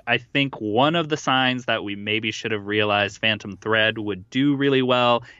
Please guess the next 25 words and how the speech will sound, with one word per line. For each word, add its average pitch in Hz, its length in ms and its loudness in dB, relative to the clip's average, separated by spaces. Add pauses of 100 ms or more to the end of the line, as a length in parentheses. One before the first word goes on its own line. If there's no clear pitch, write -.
is 131 220 0
this 127 200 -4
nomination 113 500 0
for 104 160 -4
Inherent 101 460 -4
Vice, 87 440 -2
that, 98 180 -4
like, 98 300 -2
Paul 127 180 2
Thomas 127 320 -2
Anderson, 123 500 0
even 143 340 -2
for 151 160 0
his 135 180 0
weirdest 156 520 0
movies, 127 800 0 (340)
is 110 140 -8
still 135 520 2
kind 123 540 0
of 110 520 0
in 120 200 0
the 113 140 0
Academy's 101 540 -4
wheelhouse. 95 920 -10
Like, 92 320 -8